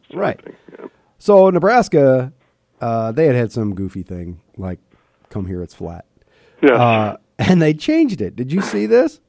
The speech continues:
Speaker 1: Yes.
Speaker 2: Have you
Speaker 1: Yeah,
Speaker 2: heard
Speaker 1: I saw
Speaker 2: this?
Speaker 1: that. I
Speaker 2: Did
Speaker 1: saw
Speaker 2: you
Speaker 1: their
Speaker 2: see
Speaker 1: new
Speaker 2: this?
Speaker 1: slogan, and I like it.
Speaker 2: <laughs> It, it's so funny. "Nebraska,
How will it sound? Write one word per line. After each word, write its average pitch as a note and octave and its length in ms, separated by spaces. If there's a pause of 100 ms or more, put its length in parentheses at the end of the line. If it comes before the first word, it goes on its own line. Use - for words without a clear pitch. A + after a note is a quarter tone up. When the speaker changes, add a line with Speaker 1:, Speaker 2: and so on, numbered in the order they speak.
(140)
Speaker 1:
Yes. A#3+ 360 (200)
Speaker 2:
Have B2+ 140
you B2 40
Speaker 1:
Yeah, A#2+ 100
Speaker 2:
heard D#3+ 160
Speaker 1:
I - 20
saw D#3+ 60
Speaker 2:
this? F3+ 80
Speaker 1:
that. B2 100
I - 80
Speaker 2:
Did - 80
Speaker 1:
saw C#3+ 80
Speaker 2:
you D3+ 80
Speaker 1:
their D3 80
Speaker 2:
see D3 60
Speaker 1:
new F3+ 80
Speaker 2:
this? G#3+ 100
Speaker 1:
slogan, C3+ 440
and - 300
I C3 60
like F3 320
it. D#2 100 (340)
Speaker 2:
<laughs> A#3 140 (840)
It, G3+ 220 (800)
it's A3 240
so D4 240
funny. D4+ 400 (720)
"Nebraska, G2+ 640